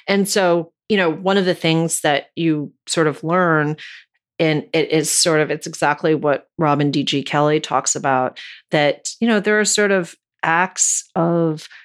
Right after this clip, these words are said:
individual resistance every single day that aren't necessarily sort of formal forms of organizing. It's the way that people tricked out their apartments to, like, have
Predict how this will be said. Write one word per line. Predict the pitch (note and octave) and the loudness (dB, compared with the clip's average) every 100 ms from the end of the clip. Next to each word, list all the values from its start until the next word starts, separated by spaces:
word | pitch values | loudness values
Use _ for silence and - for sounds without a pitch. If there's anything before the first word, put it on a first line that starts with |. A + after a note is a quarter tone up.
| _ _ - | _ _ -2
individual | F3+ F3 D#3+ D#3 D#3+ D#3+ E3 E3+ E3 E3 | 2 2 0 -2 -2 -2 0 2 0 -2
resistance | E3+ D#3 D#3 D3+ - F#3+ G3 G3 - _ | -4 0 0 -2 0 0 0 -2 -8 _
every | E3 D#3+ E3 E3 | -2 0 -2 -2
single | E3 D#3+ D3+ | -2 -4 -4
day | C#3 C#3+ D3+ E3 F3+ - - _ | -4 -2 0 0 -2 -12 -20 _
that | - D#3 - _ - | -2 0 -2 _ 0
aren't | E3 F3 - | 2 2 0
necessarily | F#3 F3 - - D3+ D#3 D#3 D#3+ D#3 | -2 0 -2 0 2 2 2 0 0
sort | D#3 - | -2 -4
of | C#3+ | -4
formal | - - D#3 D#3+ F3+ F3+ | -6 -2 0 2 2 0
forms | F3+ F#3 F3+ F3 F3+ F#3 | -2 -2 0 0 -2 -4
of | E3+ E3 | -6 -4
organizing. | F3+ F3+ F3+ F3+ F3 F3+ F3+ F#3 - - _ - | -4 -2 0 0 0 -2 -4 -6 -12 -16 _ -4
It's | G#3+ G3+ | -4 0
the | G#3 | 0
way | F3 E3+ E3 | 2 2 2
that | D#3+ D3+ C3 _ _ | 2 -2 -2 _ _
people | - E3+ E3 D3+ C#3+ | -2 0 2 2 2
tricked | C#3 - E3+ D3+ | 0 -2 -2 0
out | D3 - - | 0 0 0
their | C3+ | 0
apartments | C3 - D3+ D3 D3 C3+ - - | 0 0 0 0 -2 -2 -2 -4
to, | - D3+ | -2 -2
like, | C3+ C3 | -2 -4
have | - D3 D3 C#3+ | 0 2 2 0